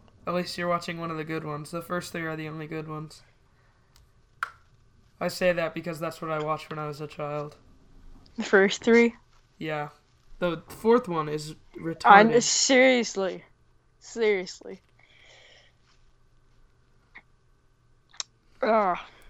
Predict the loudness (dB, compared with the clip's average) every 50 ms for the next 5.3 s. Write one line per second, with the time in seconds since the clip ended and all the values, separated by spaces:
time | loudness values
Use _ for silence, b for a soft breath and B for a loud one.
0 | B -12 -4 -2 0 2 4 2 2 0 -2 _ _ _ _ _ _ _ _ _
1 | _ _ _ _ _ _ _ _ _ _ _ _ _ _ _ _ _ _ _ _
2 | _ _ _ -18 -10 -8 -6 -4 -2 -2 -2 2 4 4 6 6 6 4 4 6
3 | 6 6 6 4 2 0 -2 0 2 2 2 2 0 -2 -4 -4 -4 -4 -6 -8
4 | -6 -6 -4 -4 -4 -4 -4 -4 -4 -4 -6 -6 -8 -10 -12 -12 -10 -12 -12 -12
5 | -14 -16 -18 -18 -12